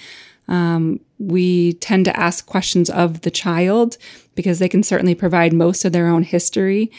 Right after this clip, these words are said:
Um, a lot of times when you try to ask a child victim,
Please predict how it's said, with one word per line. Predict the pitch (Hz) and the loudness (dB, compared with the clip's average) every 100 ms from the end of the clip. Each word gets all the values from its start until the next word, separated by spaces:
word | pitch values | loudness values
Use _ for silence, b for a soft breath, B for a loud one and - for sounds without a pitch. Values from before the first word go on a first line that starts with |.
| B B B B - | B B B B -8
Um, | 180 170 170 - | -4 -2 -2 -2
a | |
lot | 175 196 | -2 0
of | 214 | 0
times | 220 190 | -2 0
when | 185 | 0
you | 175 | 0
try | - 185 190 | 0 0 0
to | |
ask | - 175 180 - | 0 -2 -2 -4
a | 175 | -4
child | - 196 190 185 170 165 - | -2 0 2 4 2 0 -2
victim, | 175 - 170 165 170 | -2 0 0 0 0